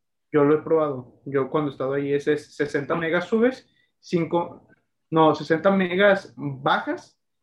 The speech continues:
cinco megas subir. Así que por eso se tarda mucho, porque subes a cinco megas por, eh, de velocidad cuando estás subiendo videos. Sí descargas rápido,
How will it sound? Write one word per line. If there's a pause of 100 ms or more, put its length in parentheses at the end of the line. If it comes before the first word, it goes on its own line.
(140)
cinco
megas (120)
subir. (260)
Así
que
por
eso
se
tarda
mucho,
porque
subes
a
cinco
megas
por, (360)
eh,
de
velocidad
cuando
estás
subiendo
videos.
Sí
descargas
rápido,